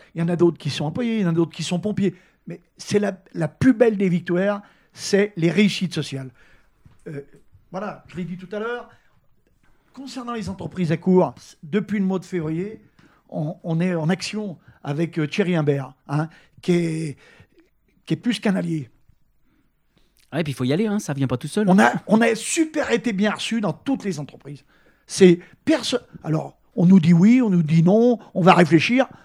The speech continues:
Speaker 1: Ça, c'est pas un problème. L'essentiel, c'est qu'à, à l'arrivée, on est super bien reçus par toutes les entreprises. Et en ce moment, ils ont,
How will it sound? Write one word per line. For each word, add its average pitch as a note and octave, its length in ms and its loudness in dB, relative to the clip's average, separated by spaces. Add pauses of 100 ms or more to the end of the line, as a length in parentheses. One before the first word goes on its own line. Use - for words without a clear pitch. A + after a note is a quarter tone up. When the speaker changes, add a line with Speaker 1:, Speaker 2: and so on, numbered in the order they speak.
(340)
Speaker 1:
Ça, - 200 -14
c'est - 180 -16
pas D3+ 80 -10
un D3+ 40 -6
problème. A3 360 2 (320)
L'essentiel, D#3+ 640 2 (160)
c'est - 220 -4
qu'à, D3 260 -4 (160)
à F3+ 100 4
l'arrivée, F3 460 4 (160)
on D#3+ 160 -4
est F3+ 280 -6
super G#3 520 -8
bien E3 180 -2
reçus F3+ 380 0 (260)
par - 300 0
toutes C#4 340 2 (640)
les E3 160 4
entreprises. F#3+ 420 4 (400)
Et D3+ 320 -4
en D#3 80 -4
ce - 80 -6
moment, G3+ 420 -6
ils C#3+ 160 -4
ont, C#3 440 -4